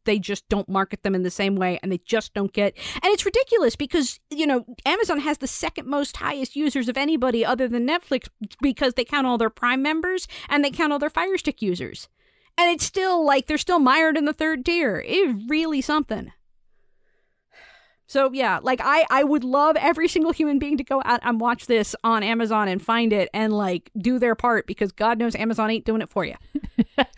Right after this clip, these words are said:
Speaker 2: But on the plus side, Amazon has a ton of money, so they've already renewed this series for a second season.
Speaker 1: In fact, they're se-, and in fact, they are, uh, filming season two right now, apparently. Um,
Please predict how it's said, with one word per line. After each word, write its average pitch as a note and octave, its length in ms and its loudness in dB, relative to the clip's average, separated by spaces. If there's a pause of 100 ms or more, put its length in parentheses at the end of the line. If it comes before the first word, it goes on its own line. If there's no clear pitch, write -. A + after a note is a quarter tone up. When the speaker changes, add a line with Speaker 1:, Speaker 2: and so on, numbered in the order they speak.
(280)
Speaker 2:
But C#4+ 300 2
on C4+ 160 4
the D4 80 2
plus A3 260 0
side, F3 380 -2 (380)
Amazon A3+ 360 4
has G#3 200 2
a A3 60 0
ton B3 180 2
of C4+ 100 -2
money, F#3+ 360 -2 (280)
so - 280 -2
they've A#3 180 4
already G#3+ 320 4
renewed A#3 320 6
this F3 160 -2
series E3 360 -4
for F3 80 -2
a D#3+ 80 -2
second C#3 340 -8
season. - 300 -4
Speaker 1:
In B3+ 160 4
fact, B3+ 220 2
they're A#3+ 100 4
se-, - 220 -2
and A3 280 2
in G#3+ 140 2
fact, A3 280 -2
they G#3+ 180 2
are, F#3 280 2
uh, F3 200 0
filming G#3 520 0
season G#3 380 -6
two A3+ 240 -6
right F#3+ 240 -6
now, A3 300 -2
apparently. A#3 640 -2
Um, F#3 460 0